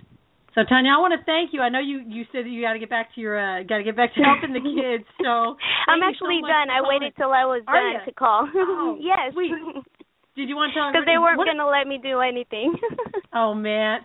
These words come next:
Speaker 1: See, yeah, you were busy. One of the cool things that we do with the Superheroines Initiative is we pick out superheroine names. You a chance, like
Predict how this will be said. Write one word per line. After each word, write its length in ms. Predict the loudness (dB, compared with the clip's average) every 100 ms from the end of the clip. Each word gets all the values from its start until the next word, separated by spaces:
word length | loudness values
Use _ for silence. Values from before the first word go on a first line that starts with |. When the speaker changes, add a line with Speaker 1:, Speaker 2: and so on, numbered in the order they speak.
| -4
Speaker 1:
See, 180 | -2 0
yeah, 160 | 2
you 140 | 2 0
were 100 | -2
busy. 340 | -4 -6 -8 -14 -20 -6
One 240 | 2 2 2
of 80 |
the 80 | 0 -2
cool 240 | -2 -2 -2
things 280 | -4 -4
that 100 | -6
we 160 | -6 -6
do 300 | -4 -2 -2
with 160 | -2 -4
the 80 | -4
Superheroines 720 | -2 0 2 4 4 2 -6
Initiative 640 | -8 -8 -8 -6 -4 -2
is 180 | -2 -4 -8 -20 -16 -2
we 140 | 0
pick 240 | 2 2 2
out 260 | 2 2 -2 -6
superheroine 640 | -4 -2 0 -2 -4 -8
names. 240 | -12 -20 _ -20 _ _ _ _ -10
You 160 | -8
a 40 | -8 -8
chance, 300 | -8 -6 -6 -4
like 160 | -4